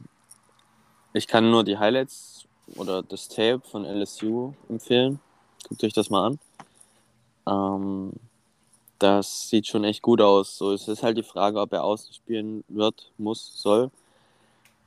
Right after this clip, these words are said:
oder ob er innen spielen wird. Das ist die große Preisfrage. Ähm, ich weiß nicht, wie sehr Martindale an Holmes, Darnay Holmes festhalten wird.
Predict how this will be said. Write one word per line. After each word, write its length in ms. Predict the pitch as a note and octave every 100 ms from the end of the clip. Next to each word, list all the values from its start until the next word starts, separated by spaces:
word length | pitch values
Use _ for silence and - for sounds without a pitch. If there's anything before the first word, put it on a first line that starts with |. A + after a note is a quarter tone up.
| _ -
oder 200 | A2+ A2+
ob 80 | G#2+
er 80 |
innen 160 | G#2+ G#2+
spielen 340 | - G#2+ G2
wird. 240 | F#2 F#2 _ _ _ _ _ _ _ _ _ _ _ _ _ _ _ - -
Das 220 | G2 G#2
ist 100 | -
die 80 | G#2+
große 300 | G#2+ G#2 -
Preisfrage. 800 | - G#2+ B2+ - A#2+ B2 B2+ C3 _ _ _ _ _ -
Ähm, 680 | G#2 G#2 G2+ G2+ G2 F#2 - - _ _ _ _ - _ _ _
ich 260 | - A2+ -
weiß 320 | A2 C3 -
nicht, 320 | B2+ B2 -
wie 180 | A#2 A#2+
sehr 560 | A2 G#2 A2+ A2 G#2+ G#2+
Martindale 880 | G2 G#2 A2+ A#2+ G2+ G#2 G#2 G#2 G2+
an 200 | G#2 G#2
Holmes, 400 | G#2+ G#2 - - _ _ _ _ _ _
Darnay 260 | - G#2 G#2
Holmes 240 | G#2+ G2
festhalten 640 | - G2+ - A#2+ B2 C3+ C3+
wird. 180 | D3+